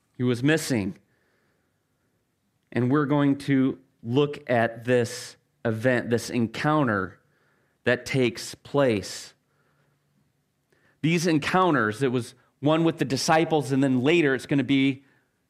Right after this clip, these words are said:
with the disciples and with this disciple named Thomas. These encounters are important because they inform us of several biblical truths. And this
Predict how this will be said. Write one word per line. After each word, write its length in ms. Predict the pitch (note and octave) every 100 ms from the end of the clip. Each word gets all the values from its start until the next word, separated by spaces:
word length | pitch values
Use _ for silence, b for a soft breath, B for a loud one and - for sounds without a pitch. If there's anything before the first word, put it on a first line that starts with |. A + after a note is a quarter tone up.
| _ _ _ _
with 200 | C3+ C#3
the 40 | G#2+
disciples 760 | B2+ A#2 D3+ C3+ C3+ C3+ B2+ -
and 280 | D#3+ E3 D#3
with 220 | D3 D3
this 580 | C3+ C3+ A#2 - - - _ _ _ _
disciple 480 | - A#2 B2+ B2 C3
named 240 | B2 A2+ -
Thomas. 760 | - D#3 A2+ A2 D3 - - _ b b b b
These 240 | - F3 F3
encounters 540 | D#3 - E3+ E3 D3+
are 140 | D3+ C#3
important 560 | B2+ - F#3 E3 B2+
because 500 | C3 - D3 C#3+ C3+ b b b b -
they 220 | C#3+ D#3+
inform 580 | D3+ D3 - F#3+ A3 G3+
us 320 | C#3+ C#3 - -
of 280 | C#3+ B2 - - _
several 760 | - - G3+ G#3 F3+ G#3 G#3
biblical 520 | C3+ D#3+ D#3+ E3+ C#3
truths. 1000 | A#2+ - - F3+ A2+ G#2 A2+ - - - _ _ _ _ _ _ _ _ _ _
And 160 | C#3 C#3+
this 240 | E3 -